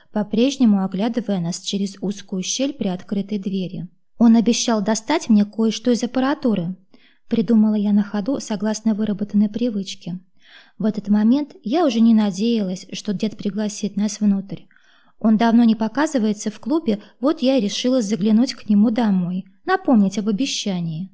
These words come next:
«Обещания надо выполнять», нравоучительным тоном сказал старик. «Только теперь он отдельно живёт. У Витеньки своя квартира имеется». «Что же он бросил вас одного?» задала вопрос Евгения.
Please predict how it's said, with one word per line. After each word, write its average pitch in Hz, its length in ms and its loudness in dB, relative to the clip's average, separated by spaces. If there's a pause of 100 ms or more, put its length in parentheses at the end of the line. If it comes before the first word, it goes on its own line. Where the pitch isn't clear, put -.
(240)
«Обещания 208 1160 2
надо 175 360 -2
выполнять», 202 1040 0 (280)
нравоучительным 180 880 -6
тоном 196 400 -2
сказал 170 420 -10
старик. 170 540 -10 (580)
«Только 185 320 -4
теперь 220 440 0
он 233 120 4
отдельно 196 640 2
живёт. 196 540 -4 (260)
У 185 120 -6
Витеньки 202 520 0
своя 208 540 -2
квартира 220 760 0
имеется». 170 720 -4 (360)
«Что - 320 0
же 349 80 2
он 339 160 0
бросил 294 360 2
вас 262 240 -2
одного?» 254 680 -4 (220)
задала 185 420 -4
вопрос 190 400 -6
Евгения. 175 640 -10